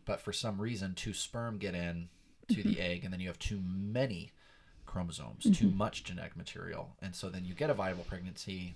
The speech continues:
Speaker 1: uh, but sometimes I think what can happen is then you also have this extra growth of tissue,
Speaker 2: Mm-hmm.
Speaker 1: which ultimately it takes nutrients, it, it, it, it pushes it up against the growing pregnancy like that. It essentially becomes the reason why that other pregnancy doesn't become viable.
Speaker 2: Yeah.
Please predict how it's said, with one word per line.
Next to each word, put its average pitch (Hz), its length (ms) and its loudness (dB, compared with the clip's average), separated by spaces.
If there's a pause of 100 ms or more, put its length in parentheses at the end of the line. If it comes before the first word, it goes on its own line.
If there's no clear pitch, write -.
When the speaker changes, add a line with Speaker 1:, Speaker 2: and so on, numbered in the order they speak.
(160)
Speaker 1:
uh, 92 340 -2 (440)
but 110 120 2
sometimes 110 380 0
I 104 60 -2
think 98 120 -6
what - 120 -6
can 90 80 -6
happen 95 240 -2
is 92 100 -6
then 92 140 -4
you 95 160 -4
also - 200 -4
have 92 260 -4
this 87 280 -8
extra 90 440 -8
growth 90 480 0
of 80 120 -4
tissue, - 400 4
Speaker 2:
Mm-hmm. 226 120 2
Speaker 1:
which 208 200 2
ultimately 90 640 -6 (1080)
it - 180 -2
takes - 300 -2
nutrients, 120 600 2
it, 87 180 -4
it, 92 180 -4
it, 98 160 -2
it - 240 -6
pushes 104 300 4
it 98 80 -2 (160)
up 95 140 -6
against 101 340 -4
the 110 60 -4
growing 101 480 -2
pregnancy 101 440 -2
like 98 120 -2
that. - 140 0
It 113 60 0
essentially 117 440 0
becomes 95 420 -4
the 90 60 -10
reason 92 320 -6
why 82 200 -4
that 87 160 -6
other - 100 -6
pregnancy - 280 -4
doesn't - 240 -6
become - 220 -6
viable. - 420 -10 (140)
Speaker 2:
Yeah. 214 180 6